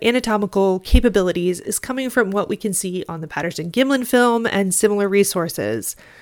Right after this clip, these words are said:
To some extent, we are all guessing. I certainly don't feel confident drawing any concrete conclusions and definitively saying that Bigfoot is more than just a biological entity, although I would pretty strongly say that Bigfoot does exist.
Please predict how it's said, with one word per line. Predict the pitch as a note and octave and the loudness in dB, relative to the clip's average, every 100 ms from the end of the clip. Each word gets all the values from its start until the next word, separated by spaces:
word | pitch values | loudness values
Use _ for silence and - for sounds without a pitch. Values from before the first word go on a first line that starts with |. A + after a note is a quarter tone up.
| _ _ - | _ _ -2
To | B3 | 0
some | C4+ | 2
extent, | C4 - C4 - | 0 0 0 0
we | A3 C4 | -2 0
are | - A3 | -2 -4
all | - A3 A3 | -2 -2 -2
guessing. | A#3 G3+ - C3 - - _ _ - | 0 -2 -2 -6 -10 -16 _ _ -4
I | A3 | 0
certainly | G#3+ D4 C4 C#4+ | 2 2 2 0
don't | A3+ G#3+ - | 2 2 2
feel | G#3 | 0
confident | F3+ F3+ F3+ F3 - | 0 0 2 0 -2
drawing | - C4 C4+ C4 | 2 4 4 2
any | A3+ | 0
concrete | G#3 G3 G3 - | 0 0 -2 -4
conclusions | G3 F#3 F#3+ F3 F3+ F#3 - | -6 -2 0 0 -2 -4 -4
and | F#3 F#3 | -2 0
definitively | F#3+ C#4 B3 A3+ A#3 | 4 6 6 4 4
saying | F#3 F3+ F#3 | 2 2 2
that | F#3 - - _ - F3+ _ _ - | 0 -2 -8 _ -18 -18 _ _ 4
Bigfoot | A#3+ G3+ A3+ | 4 6 6
is | G3 | 6
more | F#3+ G3+ G3 | 4 4 4
than | F#3 | 4
just | F#3+ G3 | 2 2
a | |
biological | F#3 F3+ F3 F3+ F#3 F3+ | 0 2 2 2 2 0
entity, | F3 E3+ E3 A2+ - _ _ _ _ - | 0 -4 -6 -6 -6 _ _ _ _ -2
although | F#3+ F#3+ F3+ - - | 2 6 4 4 4
I | G3+ | 4
would | F#3 G#3+ F#3 - - - | 10 10 10 4 -4 6
pretty | D#4 | 8
strongly | C4 A3+ G3+ F#3+ | 8 6 6 4
say | - F#3 | 2 2
that | E3 | 2
Bigfoot | F3 - E3+ | 0 2 0
does | D#3+ D#3 | 0 -2
exist. | - - - - | -6 -10 -10 -12